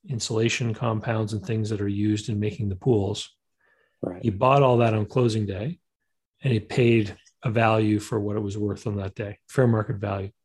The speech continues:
Speaker 1: But then the goodwill was represented by an agreement that for the next three seasons, for every pool that was put in, the buyer would pay the seller some money, a flat fee.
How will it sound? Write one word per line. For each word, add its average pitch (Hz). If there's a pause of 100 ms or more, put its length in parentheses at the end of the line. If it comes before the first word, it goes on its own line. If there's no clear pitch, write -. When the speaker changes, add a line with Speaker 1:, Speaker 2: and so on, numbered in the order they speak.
(1040)
Speaker 1:
But 127
then 127 (180)
the 120
goodwill 127
was 120
represented 107
by 107
an 107
agreement 113
that 110
for -
the 110
next 113
three 117
seasons, 113 (180)
for -
every 123
pool 156
that 120
was 107
put 113
in, 113
the 101
buyer 113
would 104
pay 113
the 107
seller 107
some -
money, 98 (640)
a -
flat 127
fee. 98